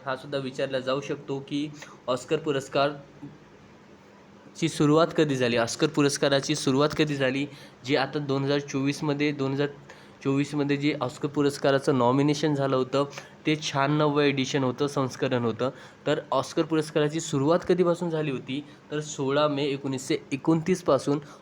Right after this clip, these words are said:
ऑस्कर पुरस्काराची सुरुवात झाली होती आणि दोन हजार चोवीसमध्ये ते शहाण्णव संस्करण होतं. ठीक आहे, नंतर बघा, त्यानंतर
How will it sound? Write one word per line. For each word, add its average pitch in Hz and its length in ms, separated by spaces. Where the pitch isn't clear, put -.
ऑस्कर 123 320
पुरस्काराची 135 640
सुरुवात 151 340
झाली 110 260
होती 101 220
आणि 127 200
दोन 131 180
हजार 135 180
चोवीसमध्ये 135 560
ते 170 240
शहाण्णव 139 540
संस्करण 123 560
होतं. 95 220
ठीक 170 180
आहे, 170 80
नंतर 147 300
बघा, 117 240
त्यानंतर 147 480